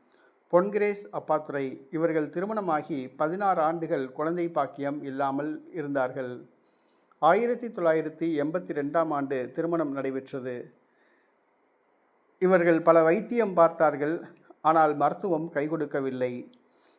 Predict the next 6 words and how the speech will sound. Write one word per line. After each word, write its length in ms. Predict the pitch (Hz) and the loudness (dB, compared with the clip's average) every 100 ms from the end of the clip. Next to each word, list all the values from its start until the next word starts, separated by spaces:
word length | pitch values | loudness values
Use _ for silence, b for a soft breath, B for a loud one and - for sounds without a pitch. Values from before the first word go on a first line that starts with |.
| b - | b 4
பரலோக 340 | 165 196 233 233 | 6 6 4 4
அன்னையிடம் 520 | 170 165 156 147 151 | 2 2 0 -2 -4
சரணடைந்தார்கள். 920 | - 151 165 170 151 139 131 131 131 123 - _ - | -4 -4 0 -2 -2 0 0 0 -6 -6 -10 _ -2
பரலோக 380 | 151 180 214 226 | -2 2 2 2
அன்னை 260 | 175 165 151 | 2 0 0
ஆலயத்துக்கு 680 | 139 151 151 147 139 139 | 2 2 0 -4 -10 -6